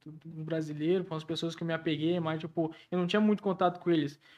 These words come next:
Mas depois que eu peguei um contato com eles, me aproximei demais, entendeu? Então, pô, dava dó, entendeu? De falar, caraca, tô saindo, tô indo embora, e aí, os brasileiros? Eu falei, não, então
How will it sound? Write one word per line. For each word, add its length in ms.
Mas 120
depois 260
que 60
eu 40
peguei 180
um 60
contato 420
com 100
eles, 100
me 80
aproximei 500
demais, 480
entendeu? 400
Então, 360
pô, 280
dava 360
dó, 280
entendeu? 340
De 100
falar, 260
caraca, 480
tô 120
saindo, 560
tô 120
indo 140
embora, 480
e 140
aí, 180
os 100
brasileiros? 600
Eu 400
falei, 40
não, 180
então 380